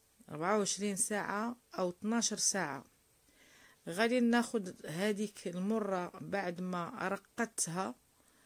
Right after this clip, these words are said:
آه، أربعة وعشرين ساعة. غادي نحاول أنني نقرأ عليها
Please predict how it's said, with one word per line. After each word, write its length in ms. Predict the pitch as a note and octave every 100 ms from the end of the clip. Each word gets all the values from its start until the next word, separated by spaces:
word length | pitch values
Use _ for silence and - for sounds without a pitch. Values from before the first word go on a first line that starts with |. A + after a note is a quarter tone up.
| - - _ _ _ _ F3
آه، 340 | E3+ E3+ E3
أربعة 220 | D#3+ F3+
وعشرين 340 | G#3 G3 F#3+ E3+
ساعة. 500 | F#3 E3 F3 A3+ -
غادي 400 | E3 F#3 F#3+ A#3
نحاول 880 | A3+ - D#3+ - A3 A3+ A3+ F#3+ F3+
أنني 680 | B3 G3+ F#3+ F3 F3 G#3+ A#3 - - - - _ -
نقرأ 480 | E3 D#3+ - G#3 G#3+
عليها 560 | F#3+ G3+ F3 G3+ G#3+